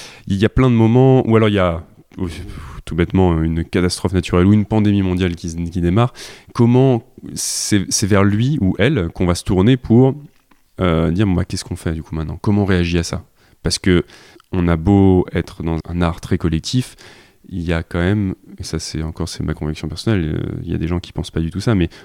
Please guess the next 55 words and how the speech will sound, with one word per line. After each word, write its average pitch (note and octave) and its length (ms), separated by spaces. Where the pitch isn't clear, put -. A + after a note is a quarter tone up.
on F2 120
a F2 60
besoin G2 420
d'une F2+ 180
hiérarchie F2 580
pour - 180
savoir F#2+ 460
qui - 180
prend - 180
les F2+ 80
décisions F2+ 640
dans F2+ 140
les E2+ 100
moments E2+ 380
critiques G2+ 560
ou E2+ 40
dans E2 120
les E2+ 100
moments E2+ 360
où F2+ 80
quand E2 140
il E2 80
faut, - 120
voilà, G#2 160
enfin, F#2 160
enfin, E2+ 280
il E2+ 140
faut, - 300
il E2 100
faut G#2+ 140
que F#2+ 80
quelqu'un F2+ 520
à - 100
un F2 40
moment E2 180
donné F2+ 280
dise, « G2+ 260
Ok, G2+ 160
eh - 500
ben F2+ 220
ça - 180
on G2 120
abandonne F2 340
ça G2+ 340
et F2+ 60
on E2+ 60
va E2 80
faire E2+ 180
ça », E2 240
ou E2+ 140
alors, E2+ 380
euh, « E2 100
On F#2 100
maintient F2+ 380
ça », F2+ 280